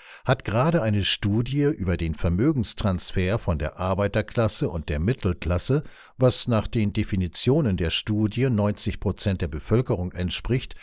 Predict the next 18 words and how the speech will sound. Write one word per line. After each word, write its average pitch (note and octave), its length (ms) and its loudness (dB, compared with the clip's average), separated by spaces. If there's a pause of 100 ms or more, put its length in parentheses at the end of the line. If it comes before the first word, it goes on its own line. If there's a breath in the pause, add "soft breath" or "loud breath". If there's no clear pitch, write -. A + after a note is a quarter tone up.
(220 loud breath)
an - 120 2
die D3 140 2
Ultrareichen A2 920 2
im G2+ 180 -2
Lauf E2+ 260 0
der G2+ 120 0
letzten F2 400 -2
vierzig - 540 -2
Jahre F2 340 0
publiziert. - 840 -2 (560 loud breath)
Nach G2 280 2
ihrer C#3 260 4
Schätzung C3 640 2
waren F#2+ 260 4
das F2 240 0
siebenundvierzig B2 840 0
Billionen G2+ 560 2
Dollar. F#2+ 400 0